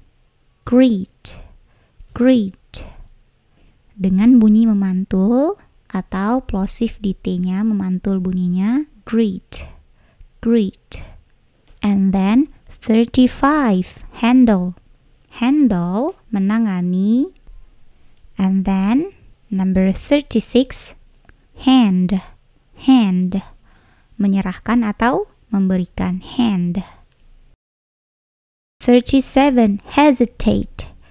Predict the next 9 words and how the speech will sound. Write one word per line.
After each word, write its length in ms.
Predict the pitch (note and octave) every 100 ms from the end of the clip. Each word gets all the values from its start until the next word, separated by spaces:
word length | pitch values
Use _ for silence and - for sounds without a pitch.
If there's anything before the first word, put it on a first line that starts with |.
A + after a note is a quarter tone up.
| - -
hesitate, 880 | C#4 C4+ A3+ - - G#3+ - - - _ _ _ -
ragu-ragu 880 | G3 G3 B3 B3+ F#3+ F3+ G#3 C4 -
atau 480 | G3 F#3+ G3 A3 D4
bimbang. 800 | A3 F#3+ F#3+ F#3+ F#3 F3+ F3+ - _ _ _ _ _ _ _ _ _ -
Hesitate, 960 | - C#4 C4 A3+ - - G3 G#3 - - _ _ _ _ _ _ _ _ _ -
ragu-ragu, 720 | F#3 F3 F#3 F3+ G#3 C#4 C4+
bimbang 540 | G#3 F#3 F#3 A3+ C4
atau 400 | G3+ G#3+ B3+ F4
was-was. 960 | - F3+ - - F3+ F3 F3 - -